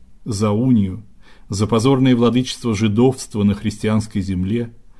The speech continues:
за все, что копило и сугубило с давних времен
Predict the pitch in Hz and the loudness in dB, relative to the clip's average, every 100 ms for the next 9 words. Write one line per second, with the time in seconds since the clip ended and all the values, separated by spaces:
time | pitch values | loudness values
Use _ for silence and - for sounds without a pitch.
0 | - - - 101 113 - 160 151 147 131 | -20 -18 -6 0 0 0 -4 -2 -2 0
1 | 113 110 156 151 139 - 135 - 123 110 | -2 -2 -2 2 0 0 -6 0 -2 0
2 | 175 139 117 104 98 107 101 98 - 101 | 0 2 2 0 0 0 2 0 0 2
3 | 101 95 90 | 2 2 -6